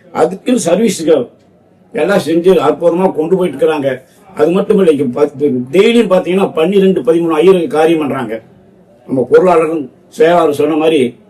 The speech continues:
அமாவாசைகள் அன்னைக்கு பாத்தீங்கன்னா நாற்பது, ஐம்பது ஐயருங்க வெயில் விழுந்தெல்லாம் வந்து இங்க செஞ்சு கொடுப்பாங்க.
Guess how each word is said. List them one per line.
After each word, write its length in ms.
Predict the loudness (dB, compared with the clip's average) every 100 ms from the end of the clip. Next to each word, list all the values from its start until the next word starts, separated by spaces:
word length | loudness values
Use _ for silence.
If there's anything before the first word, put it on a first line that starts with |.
| _ -20 _
அமாவாசைகள் 640 | -6 2 4 4 2 0 0
அன்னைக்கு 320 | -2 -4 -4
பாத்தீங்கன்னா 300 | -2 -2 -2
நாற்பது, 280 | -2 0 0
ஐம்பது 260 | 0 -2 0
ஐயருங்க 320 | 0 0 -6 -8 _ _ _ _ -4
வெயில் 180 | -2
விழுந்தெல்லாம் 340 | -2 -2 0 -2
வந்து 180 | -2 -4
இங்க 160 | -6
செஞ்சு 260 | -6 -6 -6
கொடுப்பாங்க. 300 | -6 -6